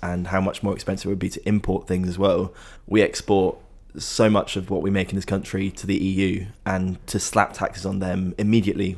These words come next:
when we left the European Union would be, um, uh, hugely,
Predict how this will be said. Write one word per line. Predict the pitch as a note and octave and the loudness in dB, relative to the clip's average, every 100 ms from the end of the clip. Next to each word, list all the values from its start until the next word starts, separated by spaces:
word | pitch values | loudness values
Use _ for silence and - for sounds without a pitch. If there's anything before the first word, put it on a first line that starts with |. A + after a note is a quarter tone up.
| - | -4
when | F#2+ | -2
we | F#2+ | -2
left | F#2 - | -4 -4
the | |
European | G2 F#2 - F#2 | -2 -2 -2 -2
Union | F#2 F#2+ F#2 - - - | -2 -2 -6 -10 -20 -8
would | F#2+ F#2+ | -4 -2
be, | F2 F2 E2+ - | 0 0 -2 -6
um, | - F2+ F#2 F#2 - - - - - | -4 -4 -4 -6 -12 -20 -20 -8 -2
uh, | F2+ E2+ - | 0 0 -4
hugely, | - G2+ F#2 F2+ F2+ F2 | 0 0 0 -2 -2 -4